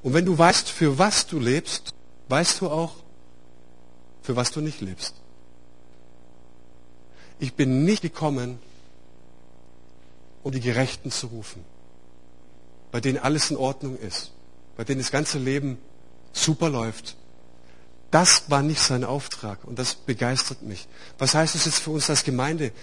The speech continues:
Wenn, wenn mein Gott und mein Herr ein so klares Profil hat, wünsche ich mir, dass wir beginnen zweitausendsiebzehn, und ihr habt's gemerkt, zweitausendsechzehn haben wir auch schon angefangen,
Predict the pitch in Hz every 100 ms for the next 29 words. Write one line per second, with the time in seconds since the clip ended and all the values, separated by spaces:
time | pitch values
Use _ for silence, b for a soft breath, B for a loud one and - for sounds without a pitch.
0 | B B - 147 147 - 147 143 139 143
1 | 170 147 160 160 139 135 147 120 135 -
2 | - 139 135 165 160 160 151 151 151 -
3 | 143 123 - 160 131 117 - - - -
4 | - 143 151 120 135 139 131 B B 127
5 | - 92 - - - - - - - 123
6 | 147 170 160 147 135 143 131 117 117 -
7 | - 113 127 123 139 - - 127 139 -
8 | - 127 127 123 110 135 - 156 143 123
9 | 120 - 120 117 107 110 110 117